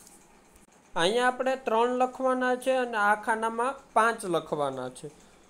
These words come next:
હવે આપણે પહેલા આગળ જોઈએ. જો હું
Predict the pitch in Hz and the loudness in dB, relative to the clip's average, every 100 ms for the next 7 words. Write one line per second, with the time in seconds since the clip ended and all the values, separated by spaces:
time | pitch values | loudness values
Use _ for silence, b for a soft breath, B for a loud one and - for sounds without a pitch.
0 | _ - 190 247 247 262 254 254 262 262 | _ 0 4 4 4 -2 -2 0 2 2
1 | 208 208 208 175 143 143 131 139 - - | 2 4 4 4 4 -2 -4 -10 -20 -20
2 | - - - _ _ _ _ - _ _ | -20 -20 -20 _ _ _ _ -20 _ _
3 | _ - _ _ _ _ _ - - - | _ -20 _ _ _ _ _ -20 -20 -20
4 | - 170 185 262 277 262 | -4 4 8 8 8 4